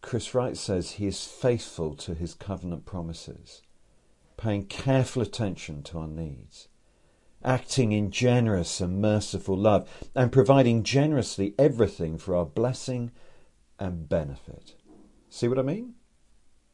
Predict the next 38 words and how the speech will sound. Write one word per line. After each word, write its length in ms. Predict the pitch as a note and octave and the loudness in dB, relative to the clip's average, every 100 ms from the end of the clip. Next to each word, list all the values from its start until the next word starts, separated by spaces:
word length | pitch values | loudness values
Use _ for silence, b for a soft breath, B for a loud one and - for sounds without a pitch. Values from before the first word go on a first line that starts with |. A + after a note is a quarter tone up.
| _ _ - | _ _ -12
It's 180 | A2 C3+ | -4 -2
a 60 | |
rich 880 | B2 B2+ D#3 - - - - - - _ | 4 8 8 8 -4 -10 -10 -12 -18 _
and 180 | G2 F2 | -8 -2
beautiful 560 | A2 D3+ E3+ D3 A2+ F2+ | 6 6 6 4 0 0
word 380 | D#2+ C#2+ C2+ | -2 -4 -6
that 200 | - - | -8 -4
pops 340 | - B2 - A2 | 2 2 2 -4
up 160 | F#2+ | -2
everywhere. 460 | A2+ A2 F2+ D#2+ D2 B B B B B | -2 -2 -2 -2 -4 B B B B B
And 140 | B2+ C3+ | 2 2
if 100 | C#3 | 4
you 80 | D3+ | 4
want 160 | A3+ | 4
to 60 | G3+ | 6
have 180 | C#3 - | 4 6
fun 240 | E3+ C3+ | 4 6
one 200 | F#2+ D#2+ | 4 4
day, 120 | E2 | 0
why 160 | F#2+ F#3 | 2 2
not 200 | C4+ - | 0 6
grab 240 | B2+ A2 | 8 8
a 40 | G#2+ | 4
concordance 800 | G2+ F2+ - G#2+ G2 E2+ E2 | -2 -4 2 4 4 0 -8
or 100 | C#2+ | -10
its 160 | - - | -10 -10
electronic 540 | C2 B1+ - C#2+ C#2+ | -8 -8 -10 -14 -12
equivalent 460 | - - D#2 D#2+ E2 B B B | -12 -8 -6 -8 -10 B B B
and 180 | B2+ | -2
follow 300 | - G3+ A3+ | 0 2 4
it 160 | A3+ - | 4 2
through 320 | - - F2+ | -6 -2 0
the 100 | G#2 | 4
Old 200 | A#2 C3+ | 4 2
Testament? 720 | - F3+ - B2+ E2 C#2 - - - - - _ _ _ _ _ _ _ - | -4 -6 -4 -6 -6 -10 -18 -20 -20 -20 -20 _ _ _ _ _ _ _ -10
And 140 | G2 | -10
sure 240 | - D#3+ G#3+ | 0 2 2
enough, 540 | A2 C#2+ C#3+ - | 0 -4 -6 -10